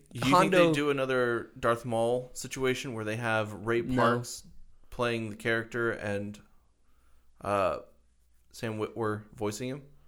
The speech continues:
Speaker 2: At what
Speaker 1: 'Cause with
Speaker 2: point
Speaker 1: Hondo, he's got such a unique voice.
Speaker 2: I don't think he does.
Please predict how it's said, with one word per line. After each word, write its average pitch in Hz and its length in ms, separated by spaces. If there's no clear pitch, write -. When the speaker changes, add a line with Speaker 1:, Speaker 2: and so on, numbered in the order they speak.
Speaker 2:
At 127 120
what 170 220
Speaker 1:
'Cause - 160
with 147 120
Speaker 2:
point - 100
Speaker 1:
Hondo, 131 800
he's 123 240
got - 240
such - 540
a 147 40
unique 117 380
voice. 110 560
Speaker 2:
I 170 80
don't 214 160
think 220 120
he 202 80
does. 196 440